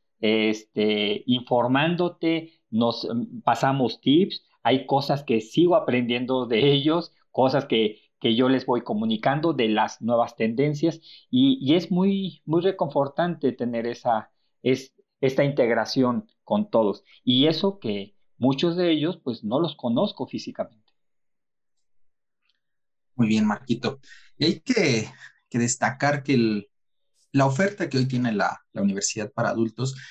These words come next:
Speaker 2: es muy amplia. Y les voy a recomendar que escuchen nuestro bonus track de la primera temporada, donde nuestro coordinador general, el doctor José Jaime, nos explica más a, más a detalle qué es la Universidad para Adultos, qué es lo que se puede uno encontrar.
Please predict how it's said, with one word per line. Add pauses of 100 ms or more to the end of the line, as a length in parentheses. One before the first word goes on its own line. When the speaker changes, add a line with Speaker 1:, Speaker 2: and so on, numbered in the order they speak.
(260)
Speaker 2:
es
muy
amplia. (120)
Y
les
voy
a
recomendar
que (160)
escuchen
nuestro
bonus
track
de
la
primera
temporada,
donde
nuestro
coordinador
general,
el
doctor (460)
José
Jaime, (400)
nos
explica
más
a, (120)
más
a
detalle
qué
es
la
Universidad
para
Adultos,
qué
es
lo
que
se
puede
uno
encontrar.